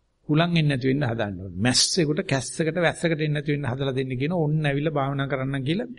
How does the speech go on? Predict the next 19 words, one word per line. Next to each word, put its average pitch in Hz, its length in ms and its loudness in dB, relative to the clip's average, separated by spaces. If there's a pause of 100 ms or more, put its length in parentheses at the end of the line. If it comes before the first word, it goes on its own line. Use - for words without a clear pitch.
(340)
දුක්ඛ 170 380 0
සත්‍ය 220 340 4
නම් 202 240 4
බෑ. 117 300 2 (480)
දුක 165 280 2
බෑ. 160 260 2
දුක්ඛ 202 300 2
සත්‍ය 185 320 -2
අවබෝධ 143 360 0
කරගන්න 98 280 -10
ඕනේ. 104 220 -16 (920)
ඉතින් 190 220 -2
ඔය 151 180 6
හරහා 180 400 0 (120)
සතිය 175 300 2
යන 165 180 2
ගමන 170 380 2 (140)
මිච්ඡත්තමයි. 165 960 -2 (1600)
මේක 220 300 0